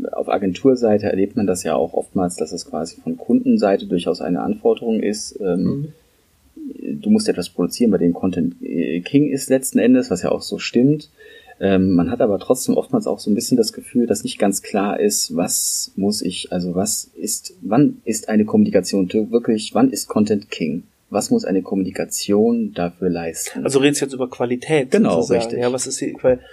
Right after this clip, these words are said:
Speaker 2: wir haben jetzt eher drüber gesprochen, wo, wo, wo Content darüber hinaus, dass er prinzipiell King ist, dann eben auch in vielen Stellen schon nicht King ist, weil er fürs Finanzieren in diesem Mediengeschäft gar nicht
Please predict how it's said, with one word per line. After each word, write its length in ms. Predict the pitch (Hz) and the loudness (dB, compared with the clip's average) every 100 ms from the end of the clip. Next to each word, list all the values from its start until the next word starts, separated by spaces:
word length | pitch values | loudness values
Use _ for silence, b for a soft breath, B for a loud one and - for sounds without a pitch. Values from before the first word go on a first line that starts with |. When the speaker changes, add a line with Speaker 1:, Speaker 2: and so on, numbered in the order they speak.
| B B | B B
Speaker 2:
wir 100 | 117 | 2
haben 60 | 127 | 4
jetzt 160 | 139 | 4
eher 220 | 104 131 139 | 0 -2 -2
drüber 260 | 139 139 | 2 2
gesprochen, 460 | 131 - 131 143 131 | 2 0 -2 0 0
wo, 320 | 127 127 127 | 4 4 2
wo, 240 | 120 - | -4 -6
wo 60 | 143 | -6
Content 640 | 127 143 139 143 131 127 - - - _ _ | -2 0 0 0 0 -2 -12 -16 -20 _ _
darüber 280 | 143 123 123 | -2 2 2
hinaus, 320 | 120 127 139 | 4 2 2
dass 160 | 127 | 0
er 160 | 127 120 b b b b _ - | 0 0 b b b b _ -6
prinzipiell 580 | - 165 180 170 170 156 | 2 2 2 2 2 2
King 300 | - 160 190 | 0 0 0
ist, 280 | - 185 - | 0 2 2
dann 140 | 135 | 0
eben 260 | 104 139 - | -2 -6 -2
auch 260 | 131 135 | 0 0
in 140 | - 143 | -2 -6
vielen 220 | 147 139 | -2 0
Stellen 280 | 139 131 131 | 2 2 2
schon 180 | 127 | 0
nicht 280 | 123 139 - | 2 0 0
King 240 | - 180 196 | 0 0 2
ist, 340 | 302 - - | 2 0 -6
weil 160 | - 147 | -4 -2
er 160 | 120 - | -2 -4
fürs 260 | - 131 127 | -2 0 0
Finanzieren 640 | 143 131 - - 151 156 | 2 2 2 0 2 2
in 100 | 135 | 0
diesem 200 | 135 135 | -2 0
Mediengeschäft 640 | 131 135 131 127 - 123 | 0 0 0 -2 -6 -6
gar 160 | - 120 | -4 -2
nicht 260 | 120 123 | -2 -6